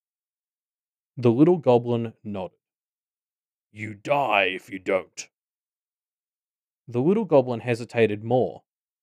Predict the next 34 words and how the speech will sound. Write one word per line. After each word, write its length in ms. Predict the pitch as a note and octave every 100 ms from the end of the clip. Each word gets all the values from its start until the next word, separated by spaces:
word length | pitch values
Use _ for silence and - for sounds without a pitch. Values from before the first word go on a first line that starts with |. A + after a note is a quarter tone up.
| -
thinking 340 | C3 C#3 F3
things 320 | E3 C#3 B2
through, 400 | - A#2 F#2+ E2+ - _ _ _ _
and 200 | A2+ A2+
then 200 | G#2+ G2+
nodded 300 | G2 G2+ G2+
again. 340 | G2+ F#2 E2+ - _ _ _ _ _ _ _ _ _ _ _ _ _ _ _ _ -
"I 200 | A#2+ C3
need 260 | A#2+ A#2
words 400 | A2+ F3 G#3+ E3+
from 180 | A2+ F#2+
you 160 | F2+ F2
to 140 | -
make 240 | A2+ A#2
this 220 | - A2 -
binding. 480 | A2+ G#2+ F#2 - _ _ _ _ _
Do 100 | -
you 200 | G2 G2
speak?" 440 | G2+ - - G#2+ D#3+ _ _ _ _ _ _ _ _ _ _ _ _ _ _ _ _ _ _ _
The 100 | -
little 220 | B2+ G3 G#3+
goblin 360 | C#3 C3 C3
had 220 | A#2+ A#2
to 80 | A#2
think 240 | - F#3 -
for 180 | -
a 60 | G2+
moment 440 | F#2 F2 G2 G#2 _
to 120 | B2
remember. 520 | G#2+ G#2+ G2+ D#2 - _ _ _ _ _ _ _ _ _ _ -
He 100 | B2
shook 280 | - D3+
his 160 | A2+ G2+
head. 260 | - E2+